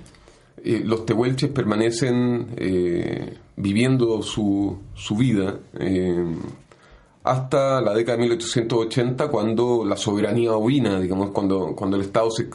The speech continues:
se empieza a extender montado sobre el lomo de la, de los rebaños, digamos, que comienzan a ocupar, eh, la pampa. Em, hasta entonces, eh, los tehuelches básicamente mantuvieron su,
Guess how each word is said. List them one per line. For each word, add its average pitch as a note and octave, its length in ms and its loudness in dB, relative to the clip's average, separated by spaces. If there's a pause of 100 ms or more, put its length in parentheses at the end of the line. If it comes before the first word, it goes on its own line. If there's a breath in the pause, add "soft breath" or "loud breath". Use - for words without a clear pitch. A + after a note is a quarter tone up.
(100)
se - 160 -4
empieza A2+ 300 0
a A2 40 0
extender A2 580 0
montado A2 960 0 (100)
sobre G2 300 0
el G#2+ 100 2
lomo A2+ 320 4
de G#2+ 80 0
la, G2 280 -2
de G2 140 -4
los F#2+ 160 0
rebaños, G2+ 460 2
digamos, F2 240 -2
que - 100 -8
comienzan G2+ 380 -2
a - 20 2
ocupar, G2 380 0 (680 loud breath)
eh, F2+ 240 0
la F2+ 160 0
pampa. D#2+ 360 -6 (800 loud breath)
Em, F#2+ 460 0 (1040 soft breath)
hasta A#2 800 2
entonces, G#2 800 0 (140)
eh, F2+ 840 2
los G2 200 -2
tehuelches B2+ 480 0
básicamente A#2 600 -2
mantuvieron A2 760 0
su, A2 720 -2